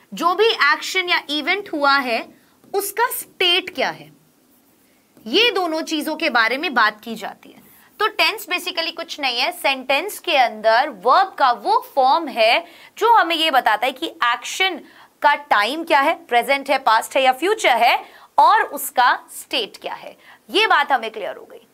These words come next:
और कुछ भी नहीं है टेंस। अब तीन भागों में इसको बांट दिया गया है, तीन टाइप्स में इसको बांट दिया गया है। किस किस टाइप में बांटा गया है बेटा? आपको एक तो पता है प्रेजेंट,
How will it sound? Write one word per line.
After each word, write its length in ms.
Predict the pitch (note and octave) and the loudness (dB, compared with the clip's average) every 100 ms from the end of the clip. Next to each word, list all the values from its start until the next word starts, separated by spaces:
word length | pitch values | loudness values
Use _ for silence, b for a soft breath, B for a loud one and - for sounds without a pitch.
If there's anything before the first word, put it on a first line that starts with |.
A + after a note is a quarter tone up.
| _ | _
और 160 | C#4+ F#4 | 2 4
कुछ 220 | F4+ C4 | -2 -4
भी 140 | C#4+ | -6
नहीं 220 | C4 G3 | -6 -8
है 60 | E3 | -10
टेंस। 340 | - - - - | -18 -20 -12 -4
अब 200 | E4 - | -4 -4
तीन 520 | E4 F#4 A4+ B4 A#4 G#4+ C#4 _ | -6 -4 -4 -6 -8 -12 -16 _
भागों 380 | G#3+ B3+ C#4+ F#4 | -6 -4 -4 -6
में 160 | F4 F4 | -6 -8
इसको 300 | E4+ - E4 | -10 -10 -12
बांट 340 | A3+ F#3 C#4+ | 0 2 2
दिया 280 | B3+ D#4 D4+ | -2 -2 0
गया 200 | C4+ C#4 | 0 -2
है, 160 | C4 C4 | -2 -6
तीन 300 | C4 E4+ F#4 | -8 -10 -6
टाइप्स 440 | - E4 E4+ - | -2 -2 -2 -10
में 80 | F4 | -10
इसको 240 | E4+ - | -10 -10
बांट 240 | C#4+ C#4 B3+ | -2 0 0
दिया 240 | A3 B3+ | -4 -4
गया 180 | A3+ G#3+ | -2 -4
है। 200 | G#3 F#3+ B B B _ | -6 -10 B B B _
किस 140 | F4+ | -8
किस 240 | F#4 A#4 - | -4 -6 0
टाइप 220 | G4+ G#4 | 0 2
में 120 | G#4 G4+ | -2 2
बांटा 260 | F#4 F4+ | 2 2
गया 140 | F4 E4 | 2 0
है 80 | |
बेटा? 300 | C#4+ C4 A3+ E3 B B - | 0 -2 -2 -2 B B -2
आपको 360 | B3 E4+ - | 0 0 -2
एक 180 | F#4+ F4+ | -2 -2
तो 80 | F#4+ | -2
पता 240 | E4+ D#4+ | -2 0
है 120 | E4 E4 | -2 -2
प्रेजेंट, 500 | B3 C4 C#4+ C#4+ | -6 -6 -6 -10